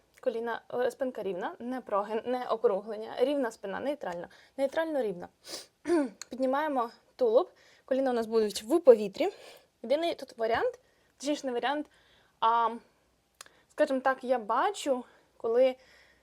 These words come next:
ви мене або відмічаєте, або просто відправляєте відео, або щось там питаєте. Найчастіше ви в цій позиції, і, в принципі, у мої клієнти також спочатку, я їх виправляю,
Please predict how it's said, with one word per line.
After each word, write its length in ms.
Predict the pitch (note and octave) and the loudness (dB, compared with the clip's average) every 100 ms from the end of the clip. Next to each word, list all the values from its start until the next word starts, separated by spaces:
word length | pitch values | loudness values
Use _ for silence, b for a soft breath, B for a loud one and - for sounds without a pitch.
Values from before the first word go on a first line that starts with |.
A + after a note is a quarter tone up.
| b b - G#3+ G#3+ G#3 G3+ G3+ G3 G3 G3 G3+ | b b -6 -6 -6 -8 -12 -16 -18 -18 -12 -6
ви 80 | |
мене 220 | B3 B3 A#3 | -4 -2 -2
або 340 | G#3+ A#3 A3 | -2 -2 -2
відмічаєте, 640 | G#3+ G#3 G#3 C4+ C#4+ B3+ | -6 -12 0 2 2 2
або 160 | A3 G3+ | -2 -2
просто 340 | - C4+ C4+ | 0 0 0
відправляєте 540 | B3+ B3 A#3 A#3 A#3 A3 | -10 -6 -2 0 -2 -4
відео, 260 | B3 C4 | -4 2
або 200 | G#3+ G#3 | 2 0
щось 180 | G#3 - | -8 -10
там 160 | - G#3 | -12 -10
питаєте. 460 | G#3+ C#4 D#4+ D#4+ - B B B | -2 0 2 -2 -10 B B B
Найчастіше 640 | C4 B3+ A#3+ - G#4+ E4 C#4 | -4 -2 -4 2 2 4 0
ви 260 | A3+ C#4 | 4 4
в 80 | C#4+ | 4
цій 220 | - C4+ | -2 -6
позиції, 640 | C4 A#3 B3 A4 - A#3+ A3+ G#3+ B | -4 -2 2 0 0 -8 -8 -10 B
і, 100 | C4 | -8
в 40 | |
принципі, 460 | - C#4+ C4+ B3+ A#3+ | 0 0 0 -4 -4
у 40 | |
мої 200 | A3 A#3 | -4 -4
клієнти 360 | A#3+ A#3 A#3 A3+ | -4 -4 -4 -4
також 400 | A#3 A#3 A3+ - | -4 -2 -4 -4
спочатку, 540 | - G#3+ A#3 A3+ - | -12 -6 -2 -2 -2
я 140 | G#3 G#3 | -4 -4
їх 160 | G#3 | -4
виправляю, 520 | G3+ G#3 G3+ C#4 G4 | -8 -4 -2 0 0